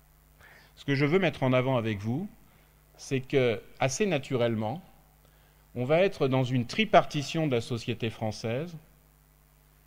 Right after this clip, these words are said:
qui renvoie peut-être à un mode d'organisation de notre société politique, noblesse, clergé et tiers-état.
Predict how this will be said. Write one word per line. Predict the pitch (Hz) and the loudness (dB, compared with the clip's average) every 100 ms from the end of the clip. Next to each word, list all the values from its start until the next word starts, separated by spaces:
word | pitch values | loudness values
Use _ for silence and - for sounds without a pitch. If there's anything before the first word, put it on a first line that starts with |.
| _ | _
qui | - 143 | -2 6
renvoie | 160 160 185 | 6 8 6
peut-être | 170 139 127 139 - - - | 6 2 2 0 -4 -18 -4
à | 123 | 0
un | 135 | 2
mode | 175 | 4
d'organisation | 156 131 139 131 127 117 139 | 4 4 2 2 0 -2 -4
de | 110 | -2
notre | 110 180 - 135 | -2 -2 -2 -6
société | 123 113 110 101 156 208 - - _ | -6 -6 -8 -6 -6 -8 -14 -20 _
politique, | 123 120 202 220 - - _ _ _ _ - - - _ 120 | -2 -2 -4 -8 -10 -20 _ _ _ _ -20 -20 -20 _ -2
noblesse, | 131 127 131 156 - - - _ _ | 0 2 0 0 -10 -20 -20 _ _
clergé | 123 120 104 113 151 - - - | -2 -2 0 -4 -6 -10 -20 -12
et | 120 | -10
tiers-état. | 127 107 110 104 85 | -4 -4 -4 -8 -10